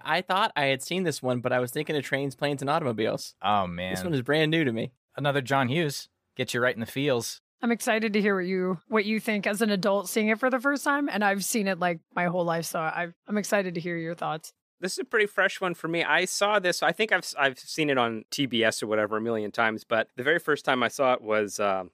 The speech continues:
Speaker 4: at a friend's house, and his mom let him watch all kind of movies. I remember as a, like, a six-year-old being shocked at all, like, the kids swearing, of being very taken aback. Then again, this watch through, I saw that a lot of <laughs> people did get salty about that.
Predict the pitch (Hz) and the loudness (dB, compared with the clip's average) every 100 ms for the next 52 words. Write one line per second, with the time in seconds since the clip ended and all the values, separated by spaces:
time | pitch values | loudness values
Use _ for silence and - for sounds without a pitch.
0 | - 127 127 123 120 117 104 101 - - | -4 0 0 0 0 0 0 0 -4 -12
1 | 104 120 110 120 113 113 107 110 110 131 | -8 -6 -2 0 2 0 -2 -2 -2 0
2 | 113 123 117 117 113 110 107 - - 143 | -2 0 0 -2 -4 -4 -6 -8 -2 0
3 | 160 170 175 220 226 147 _ 139 151 147 | 2 2 0 0 -2 -4 _ 0 0 2
4 | 143 131 131 - 135 - 160 160 156 113 | 0 0 -2 -2 -2 0 2 2 0 0
5 | 139 131 - 135 139 - 127 123 120 123 | -2 0 0 2 2 0 -2 2 4 2
6 | 120 123 - 127 123 - 117 110 127 156 | 0 -4 -2 -2 -2 -2 2 4 2 0
7 | - 117 123 117 120 131 175 147 151 139 | -8 -6 -2 -2 -2 2 2 2 0 0
8 | 123 117 120 123 117 - 147 165 160 147 | 0 0 2 2 0 -6 -4 0 2 2
9 | 147 147 139 - 135 147 - 117 - - | 2 2 0 -8 -2 -2 2 0 0 -4
10 | 117 113 107 110 - 135 127 120 120 123 | 0 0 -2 -4 0 2 4 4 4 2
11 | - 214 - 453 - 160 165 - 139 127 | 0 -2 -2 -2 -4 -2 -2 2 2 4
12 | 143 135 127 - 127 143 123 113 110 110 | 0 2 -2 0 -2 -2 -2 -2 0 -2
13 | 110 110 110 | 0 -2 -2